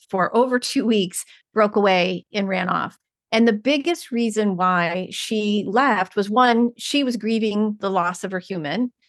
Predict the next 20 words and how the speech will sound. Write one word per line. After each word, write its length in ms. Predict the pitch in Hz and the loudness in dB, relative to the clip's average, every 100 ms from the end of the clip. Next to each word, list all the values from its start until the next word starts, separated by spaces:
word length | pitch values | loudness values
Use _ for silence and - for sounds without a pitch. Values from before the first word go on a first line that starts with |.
| _ - _ _ | _ -20 _ _
And 220 | 233 247 | 2 2
second 400 | - 294 285 214 | 2 0 0 0
was 160 | 220 208 | 0 -2
because 480 | 233 240 220 214 - | -2 2 2 2 -4
she 300 | - 269 247 | -2 4 6
knew 440 | 233 262 277 269 | 6 4 4 2
that 180 | 240 - | 0 -2
where 600 | 202 208 190 214 196 202 | -6 -14 -2 0 2 0
she 260 | 202 - 220 | -4 -4 -2
was 300 | 190 196 185 | 0 0 0
going 340 | 180 185 202 202 | 0 2 2 0
to 140 | 220 | -2
go 280 | 190 190 214 | 2 2 4
was 180 | 208 196 | 2 0
where 120 | 185 | -4
she 200 | - 190 | -4 -8
didn't 340 | 180 165 151 | -6 -6 -8
want 240 | 156 143 - | -10 -12 -12
to 140 | - | -14
go. 280 | - - - | -12 -14 -16